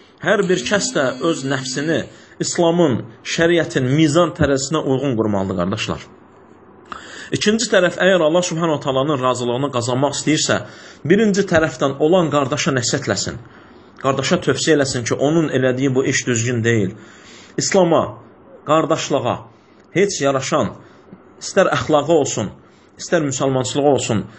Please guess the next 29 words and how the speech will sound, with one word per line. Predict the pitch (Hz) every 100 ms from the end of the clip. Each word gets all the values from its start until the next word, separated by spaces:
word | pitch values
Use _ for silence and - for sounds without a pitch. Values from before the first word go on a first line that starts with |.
| - 123
yaraşan | 143 139 - 175 190 185
işlərdən | - - 120 113 135 127 117
deyil, | 120 110 98
qardaş. | 87 90 90 - - - - - - - -
Və | 123
bunu | 135 165
tərk | 165 139 139
etməyə | - 120 120
çağırmalıdır. | 113 101 95 85 80 - - - - -
Və | 156
bu | 240
da | 233
bizim | 190 208
həyatımızdır, | 165 165 156 170 180 139 120
qardaşlar, | 117 131 - 113
bizim | 120 160 123
qayəmizdir. | 123 117 117 117 101 - - - -
Muhammed | 135 185 185 143 -
sallallahu | 147 143 143 165 139 131
aleyhi | 139 165 139 135
və | 123
səlləm | - 147 123 113
deyir | 120 156 160
ki, | 117 92 - - - - -
qardaşın | 170 175 180 202 185 143
zalım | 151 160 170
olsa | 139 131 156
da, | 120 87 - - - -
qardaşın | 175 170 175 180 139